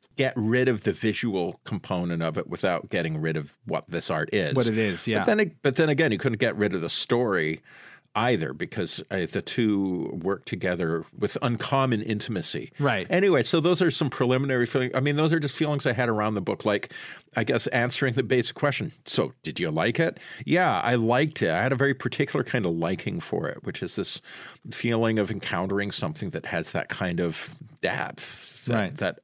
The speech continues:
Speaker 1: ability to unfold itself infinitely.
Speaker 2: The full title, for the record, is The Tragical Comedy or Comical Tragedy of Mister Punch. And for those of you who know Neil Gaiman but may not be familiar with this particular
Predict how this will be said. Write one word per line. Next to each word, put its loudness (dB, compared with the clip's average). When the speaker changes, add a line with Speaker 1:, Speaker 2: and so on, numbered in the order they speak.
Speaker 1:
ability 2
to 0
unfold 0
itself -4
infinitely. -6
Speaker 2:
The 2
full 4
title, 0
for -2
the 2
record, 0
is -2
The -6
Tragical 0
Comedy 2
or -2
Comical -2
Tragedy -2
of -4
Mister -4
Punch. -8
And -2
for 0
those 4
of 0
you 0
who 0
know 4
Neil 4
Gaiman 2
but -2
may 0
not 2
be -2
familiar 0
with -4
this -4
particular -2